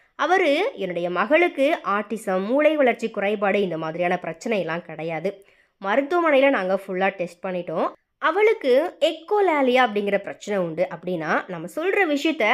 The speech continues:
அவளால சீக்கிரமா புரிஞ்சுக்க முடியாது. மத்தபடி அவ நல்லா இருக்கிறா. அவளுக்கு நாங்க எந்த ப்ரெஷரையும் கொடுக்க விரும்பல. அவ என்ன ஆகணும் அப்படிங்கிற மாதிரியா ஆசைப்படுறாளோ, அதுபடியே ஆகட்டும் அப்படிங்கிற மாதிரியா விட்டுட்டோம்." இந்த மாதிரி சொல்லியிருக்கிறாரு. இதை தொடர்ந்து இப்போ,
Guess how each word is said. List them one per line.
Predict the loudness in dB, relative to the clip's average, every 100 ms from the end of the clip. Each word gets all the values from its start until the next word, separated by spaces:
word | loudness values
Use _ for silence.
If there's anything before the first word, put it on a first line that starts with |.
| 2
அவளால | 2 2 2 2
சீக்கிரமா | -2 -4 -4 -2 -2 -4
புரிஞ்சுக்க | -8 -10 -10 -12
முடியாது. | -10 -8 -6 -6 -8 _ _ _ _ _
மத்தபடி | -4 0 0
அவ | 0 0 -2
நல்லா | -2 -2 0
இருக்கிறா. | 0 -2 -2 0 0 -2
அவளுக்கு | 0 2 2 2 0 0
நாங்க | 0 -2
எந்த | -2 0 2 0
ப்ரெஷரையும் | 0 -2 2 4 4 0
கொடுக்க | -4 -6 -8
விரும்பல. | -8 -6 -2
அவ | -2 -2 -8
என்ன | -6 -4 0 2 2
ஆகணும் | 2 2
அப்படிங்கிற | 0 0 -2
மாதிரியா | -2 -2 -4 -4
ஆசைப்படுறாளோ, | -4 -2 -2 -2 0 2 0
அதுபடியே | -2 -6 -2
ஆகட்டும் | -2 -2 -4 -2 -2 -2
அப்படிங்கிற | -4 -6
மாதிரியா | -6 -4 -4
விட்டுட்டோம்." | -4 -6 -4 -4
இந்த | -4
மாதிரி | -8 -8 -8
சொல்லியிருக்கிறாரு. | -8 -8 -8 -8 -6 -2 -2 -4 -12 -20 _ _
இதை | -10 0
தொடர்ந்து | 2 2 2 2 2 0
இப்போ, | 0 2 2 0